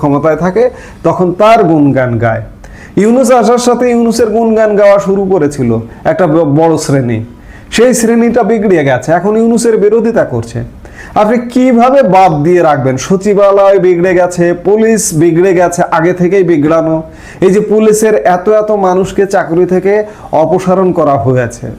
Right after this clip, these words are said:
তারা কি আপনাকে ছেড়ে দেবে? এত মানুষ হত্যা করা হয়েছে পুলিশের,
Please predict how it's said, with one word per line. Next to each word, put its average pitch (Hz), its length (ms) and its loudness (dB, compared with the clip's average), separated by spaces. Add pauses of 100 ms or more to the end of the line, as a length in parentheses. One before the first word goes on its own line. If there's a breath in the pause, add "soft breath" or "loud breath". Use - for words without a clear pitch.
(520)
তারা 220 220 4
কি 226 140 0
আপনাকে 196 260 0 (100)
ছেড়ে 185 260 0
দেবে? 117 180 -2 (640 loud breath)
এত 208 120 0 (180)
মানুষ 220 200 0 (100)
হত্যা 214 340 0
করা 147 240 2
হয়েছে 160 240 0 (120)
পুলিশের, 120 380 -2